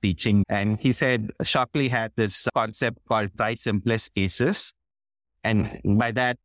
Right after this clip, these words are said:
he meant simplify things to as much as you can, and then you can solve problems much easier. And what Professor Jim knew was if he told me this himself,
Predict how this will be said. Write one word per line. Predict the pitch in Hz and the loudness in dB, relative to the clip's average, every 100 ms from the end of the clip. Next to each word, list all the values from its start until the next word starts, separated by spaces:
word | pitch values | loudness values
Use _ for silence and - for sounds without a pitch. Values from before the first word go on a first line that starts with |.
| _ | _
he | - 135 | -2 2
meant | 117 117 117 _ _ _ _ _ - | 2 2 0 _ _ _ _ _ -4
simplify | 127 135 - 135 | 0 0 0 -2
things | - 120 120 - | 0 0 0 0
to | 113 | 0
as | 104 - 123 | 0 -2 0
much | 117 - - - | 0 -2 -4 0
as | 98 107 | 0 0
you | 98 | 0
can, | 110 92 107 180 - - | -2 -2 -2 -6 -6 -2
and | 104 | 2
then | 104 104 | 2 2
you | 98 | 2
can | 101 | 0
solve | 98 110 104 104 | 0 0 0 0
problems | 101 87 98 95 - | 0 0 -2 -2 -2
much | 92 - | -4 0
easier. | 87 80 78 69 - _ _ _ _ _ - | 0 2 2 0 -4 _ _ _ _ _ -4
And | 104 101 _ _ | -2 -4 _ _
what | - 123 156 - - _ _ _ _ _ | 0 0 0 -4 -10 _ _ _ _ _
Professor | 135 113 135 - 127 | -4 -2 0 2 0
Jim | 117 135 135 117 | 0 0 -2 -4
knew | 117 104 113 - _ _ - | -6 -8 -12 -20 _ _ -2
was | 110 110 110 - - - | 0 2 0 -2 -4 -2
if | 127 | -2
he | - 156 | 0 0
told | 151 160 156 | 2 2 4
me | 160 | 2
this | 135 139 | 2 0
himself, | - 120 120 123 110 | 0 -2 0 0 -2